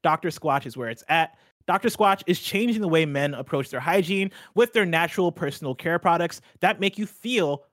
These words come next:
like a man and smell like a champion.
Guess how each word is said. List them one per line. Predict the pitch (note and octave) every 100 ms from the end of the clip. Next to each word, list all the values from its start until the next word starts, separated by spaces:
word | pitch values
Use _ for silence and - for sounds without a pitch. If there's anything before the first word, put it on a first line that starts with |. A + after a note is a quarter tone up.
| -
like | C#3+
a | C#3+
man | C3 C3 B2 B2 -
and | -
smell | - - G#3+ G#3 E3 D#3+ _
like | - B2
a |
champion. | A2+ - F3+ D#3+ A#2+ A2